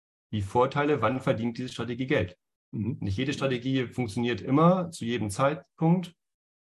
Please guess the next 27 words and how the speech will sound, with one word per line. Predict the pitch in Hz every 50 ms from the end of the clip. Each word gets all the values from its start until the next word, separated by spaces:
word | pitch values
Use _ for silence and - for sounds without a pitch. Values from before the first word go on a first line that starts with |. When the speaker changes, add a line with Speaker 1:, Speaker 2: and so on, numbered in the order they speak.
| _ _ _
Speaker 1:
Ähm, | 98 101 101 104 101 101 101 98 90 -
oder | - 95 90 92 -
ich | 95 107
würde | 104 95
sagen, | 92 95 92 90
keine | 92 98 120 131 147
Strategie | 147 - 147 143 143 139 151 156 147 - - - - _ _ _ _ _ _ _
Speaker 2:
Mhm. | - 110 113 -
Speaker 1:
funktioniert | 147 143 139 - 143 139 143 -
zu | - 131
jedem | 131 135 131 135
Zeitpunkt. | - 131 139 139 139 151 151 156 160 165 165 - _ _ _ _ _ _ _ -
Speaker 2:
Ja. | 104 104 101 101 - -
Speaker 1:
Ähm, | 113 113 110 107 98 -
gleich, | 110 113 113 -
gleich | - 120 110 104 98 95
gut. | - 170 208 208 - - - - - _
Es | - -
gibt | - 131 113 -
die | 139
unterschiedlichen | 131 123 127 104 123 117 113 95 101 101
Marktphasen | 104 117 135 - - - 156 151 156 147 147
und | 135 127
man | 120 127
muss | 131 101
halt | 127 135 131
das, | 135 123 - - - - - _